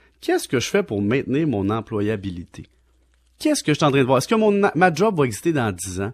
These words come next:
dans huit ans, dans cinq ans ? Donc, c'est très, très challengeant. Excuse-moi, Paul, mais moi, là, c'est le genre d'affaire, je me dis, comment mes enfants vont gagner leur vie ? Parce qu'il y a plein d'emplois qui existent aujourd'hui qui n'existeront plus.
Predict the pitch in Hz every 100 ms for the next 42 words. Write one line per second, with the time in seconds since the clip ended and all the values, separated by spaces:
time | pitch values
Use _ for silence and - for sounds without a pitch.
0 | - _ - 110 107 98 127 - 101 -
1 | _ - 117 120 - 156 143 - 87 -
2 | _ _ _ _ 127 175 - - - -
3 | 160 147 - 226 294 - 165 196 - -
4 | 156 147 139 120 135 131 120 127 120 135
5 | 127 107 113 123 226 254 247 - _ _
6 | _ _ _ - 143 139 175 131 180 123
7 | 110 165 - _ 180 175 220 254 127 110
8 | 113 104 120 156 120 98 101 110 113 131
9 | 107 87 78 87 - _ _ _ 98 -
10 | - 175 180 127 143 139 101 117 - 98
11 | 90 107 98 82 95 - - - - -